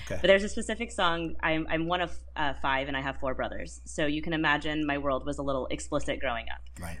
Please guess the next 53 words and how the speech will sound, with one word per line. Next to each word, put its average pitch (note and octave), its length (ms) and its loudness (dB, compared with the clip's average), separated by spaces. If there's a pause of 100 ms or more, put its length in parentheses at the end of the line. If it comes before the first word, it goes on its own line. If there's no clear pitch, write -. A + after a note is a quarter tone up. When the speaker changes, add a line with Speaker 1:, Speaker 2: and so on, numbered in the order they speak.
Speaker 2:
Um, D#3+ 640 6 (280)
<laughs> - 320 -12
and F#3 200 0
so F#3 260 4
we F3 140 -2
have F#3 140 -2
one E3 220 0
song D#3+ 380 0
that D3 380 -2
is C#3 200 0
really D3 480 0 (260)
outrageous, C#3 800 0
but C3+ 380 0 (100)
we D#3+ 140 0
told E3 180 0
our D#3+ 120 4
D E3 200 -2
J, C3+ 240 -2
like, C3+ 180 -2
we D#3 140 0
want D3+ 180 0
it D3+ 140 -2
played, E3+ 580 0 (500)
but F3 120 2
it - 60 2
had D#3+ 220 4
to D#3+ 60 0
be E3+ 100 -4
played D#3+ 320 -2
after D3 260 -2
eleven C3+ 360 -2
P C3+ 160 -6
M. E2+ 180 -4
Speaker 1:
Right. F#2+ 220 -2 (240)
Speaker 2:
Um, C#3+ 280 4
'cause D#3+ 160 -2
we E3 80 0
had E3+ 200 2
buses F#3 420 2
going G#3 440 0
to - 60 -2
take D#3+ 220 -2
people D#3 180 0
back C#3+ 240 2
to F3 80 0
the D3+ 100 0
hotel, C#3 400 0
and D3+ 120 -2
so D#3 100 0
I C#3+ 100 4
knew C#3+ 280 2
by D3+ 180 0
that C3+ 220 0